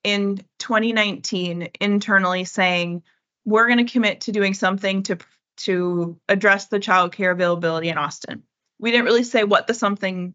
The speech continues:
was necessarily, but we committed to saying, "We're going to do something." And it was shortly after that, that everything hit with covid and we had to pause. And, um,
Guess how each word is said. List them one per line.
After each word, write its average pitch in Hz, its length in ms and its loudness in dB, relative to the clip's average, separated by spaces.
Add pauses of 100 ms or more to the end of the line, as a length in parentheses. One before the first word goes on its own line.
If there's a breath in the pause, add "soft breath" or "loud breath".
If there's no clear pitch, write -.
was 170 440 0
necessarily, 294 640 -2
but 233 220 2
we 208 100 0
committed 220 400 2
to 202 80 -2
saying, 185 420 0
"We're 202 220 4
going 196 340 0
to 175 420 0 (360)
do 175 160 -4
something." 143 500 -8 (580 soft breath)
And 220 180 4
it 196 140 4
was 196 380 -2
shortly 208 460 2
after 196 300 0
that, 170 320 2
that 180 100 0
everything 175 640 -2
hit 208 240 -4
with 170 180 -4
covid 175 420 2
and 175 80 0
we 170 120 0
had 175 180 0
to 185 80 -2
pause. 170 460 2
And, 170 240 -2 (500 soft breath)
um, 170 520 2